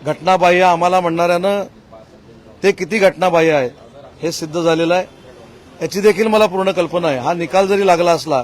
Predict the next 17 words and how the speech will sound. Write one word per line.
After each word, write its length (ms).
तर 60
उद्यापासून 640
हेच 280
शब्दप्रयोग 520
केले 160
जाणार 260
आहेत, 140
पण 100
याचा 380
बदला 420
निवडणुकीमध्ये 720
जनता 340
घेणार 280
आहे 120
याची 200
मला 180
पूर्ण 240